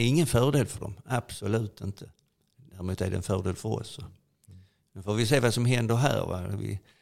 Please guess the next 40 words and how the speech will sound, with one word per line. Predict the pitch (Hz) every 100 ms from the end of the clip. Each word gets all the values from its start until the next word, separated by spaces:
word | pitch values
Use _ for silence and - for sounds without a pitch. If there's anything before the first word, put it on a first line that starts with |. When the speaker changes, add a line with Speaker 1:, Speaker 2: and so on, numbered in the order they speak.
| _ _ _ _ _
Speaker 1:
har | 143 131
ju |
en | 117
chans | 147 143
att | 110
få | 131 123
upp | -
Helsingborg | 104 90 98 87 92 85 92
igen | 87
på | 87 87 - -
Speaker 2:
Just | 90 139
det. | 165
Speaker 1:
bekostnad | 139 90
av | 87
Halmstad. | 95 87 92 - - 73
Speaker 2:
Ja, | 98
Speaker 1:
Och | 98 95
Speaker 2:
ja. | 104 147 - - _ - -
Speaker 1:
jag | 101
håller | 101 98 98
inte | 95
på | 95
något | 101 95
av | 117 104 98
dem. | 92
Jag | 98
tycker | 110 113
alltid | 110 113
det | 104
är |
roligt. | 104 -
Helsingborg | 95 92 101 107 101 110
är |
ändå | 110 104 104
en | 101
fotbollsstad, | - 101 - 98 - - 87 78 -
tycker | - - -
jag, | 85 78
på |
ett | -